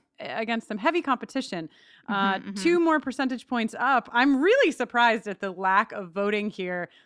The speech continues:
Speaker 1: is Angel and Doyle. Uh, seven percent. Oh, they only got <laughs> seven percent of the
Speaker 2: So
Speaker 1: vote.
Speaker 2: low.
Speaker 1: And I think that's because of our other two nominees. Coming in in second place for the episode, I will remind you,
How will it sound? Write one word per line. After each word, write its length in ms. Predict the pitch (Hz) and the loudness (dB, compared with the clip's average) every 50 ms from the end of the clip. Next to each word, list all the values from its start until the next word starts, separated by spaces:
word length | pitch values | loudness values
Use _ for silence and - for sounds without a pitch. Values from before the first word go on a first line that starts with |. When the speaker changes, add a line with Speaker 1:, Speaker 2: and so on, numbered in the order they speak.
| _ _ _ | _ _ _
Speaker 1:
is 180 | - 240 220 240 - | -4 -4 -4 -4 -2
Angel 400 | 226 247 240 262 277 233 262 226 | 0 2 4 4 4 4 2 0
and 180 | 208 196 196 170 | -2 -4 -4 -4
Doyle. 560 | - 202 202 202 214 196 180 165 - 185 175 - _ _ _ | -2 0 2 2 2 0 -2 -4 -6 -10 -12 -14 _ _ _
Uh, 220 | - 208 202 202 202 | -4 -2 -2 -2 -4
seven 420 | - - - 381 403 466 - 554 523 508 | -8 -4 2 2 2 2 2 -2 -4 -2
percent. 600 | - - 440 427 - - 466 508 622 554 359 - 285 269 | -2 -4 -4 -4 -2 -2 0 0 0 -2 -4 -2 -2 -2
Oh, 60 | 302 | -2
they 120 | 285 392 349 | 0 0 -2
only 220 | 381 440 453 453 | 0 0 0 0
got 220 | 440 392 381 294 | 0 0 -2 -2
<laughs> 140 | - - - | -6 -10 -12
seven 360 | - - - 370 403 381 415 466 523 539 - | -10 0 0 0 2 2 0 -2 -2 -4 -4
percent 520 | - 453 466 - - 269 254 254 262 - | -4 -4 -4 -4 -4 -2 -2 -2 -2 -4
of 140 | 302 269 262 | -6 -6 -6
the 100 | 339 349 | -6 -2
Speaker 2:
So 300 | 254 254 - 330 359 349 | 0 2 2 4 4 2
Speaker 1:
vote. 120 | 359 320 262 | 2 0 0
Speaker 2:
low. 880 | 240 220 202 202 214 247 349 392 302 202 190 190 175 170 190 285 196 - _ _ _ _ | -2 -2 -2 0 2 2 2 2 2 0 -2 -4 -4 -6 -6 -8 -8 -10 _ _ _ _
Speaker 1:
And 120 | - 262 277 | -2 0 0
I 80 | 294 | 0
think 260 | 311 - 415 415 427 403 | 0 0 -2 -2 0 -2
that's 140 | 381 - | -4 -2
because 340 | 294 320 320 - 302 277 269 | -4 -6 -4 -2 -2 -2 -2
of 80 | 269 233 | -2 -2
our 200 | 240 226 220 - - | 0 -2 -2 0 0
other 280 | - 247 254 262 254 247 | 0 2 2 2 -2 -2
two 640 | 247 _ - - 226 214 208 196 196 196 190 190 190 - _ _ _ _ - | -4 _ -10 -6 -4 -2 -2 -2 -2 -2 -4 -6 -6 -8 _ _ _ _ -4
nominees. 800 | 214 208 202 202 202 202 214 220 208 196 185 - 190 190 - _ _ _ _ _ _ _ | -2 0 0 0 0 0 0 0 -2 -4 -6 -10 -14 -18 -20 _ _ _ _ _ _ _
Coming 260 | - 302 311 349 339 311 | -2 0 2 2 0 0
in 240 | 302 294 294 285 277 | 0 -2 -2 -4 -6
in 260 | - - 254 254 254 | -6 -6 -6 -4 -4
second 560 | 240 - - - - 269 - 302 - 392 381 359 | -6 -8 -8 -2 -2 -2 0 0 -2 -4 -6 -4
place 640 | - 311 277 233 202 214 269 330 - - - - - - - - _ | -2 0 2 2 2 0 -2 -4 -4 -10 -12 -12 -12 -12 -12 -12 _
for 260 | - 302 302 302 311 302 | 0 2 2 2 2 2
the 140 | 277 311 | 2 2
episode, 360 | 277 330 381 480 453 - 466 453 | 2 2 2 2 0 -2 0 2
I 120 | 466 453 440 | 2 2 4
will 140 | 453 466 453 | 2 2 2
remind 300 | 453 508 571 605 539 494 | 2 2 2 2 0 0
you, 140 | 480 466 | 0 0